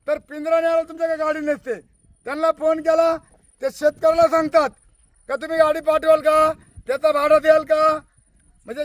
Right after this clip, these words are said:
शेतकऱ्याला अगोदरच शेताला माल नाही, शेतकरी इथं उपाशी तापाशी कांद्याला पाणी भरतोय, एकतर कांद्याला बाजार नाही. अशा अवघड परिस्थितीमध्ये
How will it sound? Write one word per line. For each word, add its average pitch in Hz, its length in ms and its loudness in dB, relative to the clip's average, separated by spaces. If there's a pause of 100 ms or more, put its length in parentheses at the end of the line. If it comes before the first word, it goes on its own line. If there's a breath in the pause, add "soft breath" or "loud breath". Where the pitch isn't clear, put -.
शेतकऱ्याला 302 520 -4
अगोदरच 302 440 -2
शेताला 277 360 -8
माल 262 220 -6
नाही, 269 220 -6 (400)
शेतकरी 269 400 -2
इथं 285 140 -2
उपाशी 277 380 -4
तापाशी 277 380 -8
कांद्याला 262 340 -2
पाणी 254 280 -2
भरतोय, 262 440 4 (380 soft breath)
एकतर 285 260 -2
कांद्याला 269 460 -2
बाजार 262 340 2
नाही. 311 260 -2 (580)
अशा 190 320 -4
अवघड 262 460 2
परिस्थितीमध्ये 285 920 0